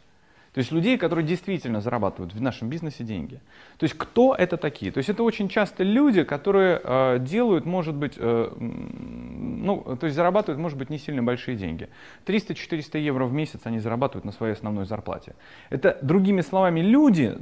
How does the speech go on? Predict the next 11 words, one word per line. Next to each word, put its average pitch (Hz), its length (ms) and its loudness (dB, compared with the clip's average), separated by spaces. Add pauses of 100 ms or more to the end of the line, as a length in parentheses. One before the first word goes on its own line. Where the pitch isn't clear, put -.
то - 60 -10
есть 131 300 -6
которых 226 500 4
возбуждает 160 920 4
идея 156 680 0 (360)
дополнительного 147 800 2
заработка 165 580 0
в 104 120 -4
месяц 185 320 0
пятисот-шестисот - 920 -8
евро. 90 300 -6